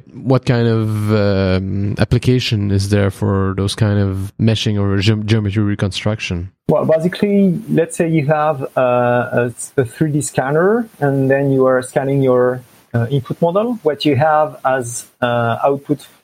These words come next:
Speaker 2: from your scanner is the set of points, and usually some normals associated to it. And, well, you, you would like to reconstruct the three D model, and then you're using a reconstruction algorithm for that purpose.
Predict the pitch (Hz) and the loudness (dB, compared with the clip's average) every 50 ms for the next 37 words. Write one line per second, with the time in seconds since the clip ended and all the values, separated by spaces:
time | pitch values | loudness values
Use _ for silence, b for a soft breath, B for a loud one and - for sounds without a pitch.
0 | _ _ - 135 123 127 127 127 - - - 135 135 143 151 156 151 143 127 113 | _ _ -4 -2 -2 -2 -2 -4 -4 -4 -2 -2 0 2 2 4 4 2 2 0
1 | 120 127 117 - 139 127 - 127 117 - - - 151 156 170 196 226 220 - - | 0 -2 0 0 -2 -2 -2 -4 -6 -8 -4 -2 -2 0 0 0 0 -2 -4 -6
2 | - 127 120 127 127 131 120 131 131 131 131 - 135 127 123 123 123 123 127 131 | -4 -2 0 0 2 2 2 2 0 0 -2 -2 -2 0 2 2 2 2 2 2
3 | 139 147 165 180 202 190 - - - - - 123 - - - - 135 139 151 143 | 2 2 0 0 -2 -4 -8 -14 -14 -14 -14 -14 -12 -6 -4 -2 -2 -2 -4 -6
4 | - - 165 170 196 220 - b b b b b b _ _ _ _ _ _ _ | -2 0 0 0 0 -2 -8 b b b b b b _ _ _ _ _ _ _
5 | _ _ _ - 147 143 147 135 139 135 139 139 156 170 160 151 170 202 202 196 | _ _ _ -2 -2 0 2 2 2 2 2 2 2 0 2 2 2 2 2 2
6 | 185 180 180 175 175 - - 160 147 147 147 - 160 160 - - - 160 160 147 | 2 2 0 0 -2 -2 -2 0 0 0 0 0 -2 -4 -4 -4 -4 -2 -2 -2
7 | 131 143 139 139 139 139 139 135 135 123 - - - 143 139 139 151 147 151 160 | 0 0 0 2 0 0 0 -2 -2 -4 -6 -4 -2 -2 0 0 0 0 0 0
8 | 190 220 254 - - _ - - 123 123 120 127 123 123 123 123 127 127 127 117 | 0 -2 -4 -8 -16 _ -8 -4 -2 0 2 2 2 2 0 0 0 -2 -4 -4
9 | - 131 127 123 127 131 117 135 139 120 - - 131 127 123 127 127 131 117 - | 0 0 2 2 2 0 0 -2 -4 -4 -4 -2 0 0 0 0 0 -4 -4 -2
10 | 139 135 - 139 127 123 117 123 127 131 113 127 123 110 - 120 123 120 113 - | -4 -2 0 0 0 0 2 2 2 0 0 -4 -6 -8 -4 -2 -2 -2 0 -2
11 | 120 110 - - 139 151 - - | -4 -4 -2 -2 -4 -4 -4 -8